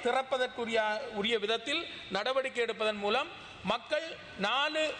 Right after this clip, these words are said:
ஆ, நானூறு மீட்டருக்கு பதிலாக ரெண்டரை கிலோமீட்டர் சுத்தி வளைத்து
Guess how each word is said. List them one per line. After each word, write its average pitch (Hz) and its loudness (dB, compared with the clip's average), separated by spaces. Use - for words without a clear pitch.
ஆ, 208 6
நானூறு 277 2
மீட்டருக்கு 277 0
பதிலாக 226 2
ரெண்டரை 302 0
கிலோமீட்டர் 247 0
சுத்தி 277 -2
வளைத்து 233 0